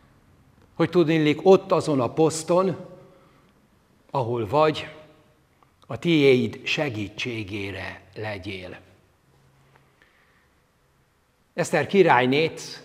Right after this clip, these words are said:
megérintették, megfogták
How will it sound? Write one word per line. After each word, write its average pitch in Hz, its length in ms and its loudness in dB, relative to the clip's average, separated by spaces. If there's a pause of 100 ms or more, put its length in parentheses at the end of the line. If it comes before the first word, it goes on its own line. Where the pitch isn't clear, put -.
(140)
megérintették, 139 1200 0
megfogták 151 1160 -2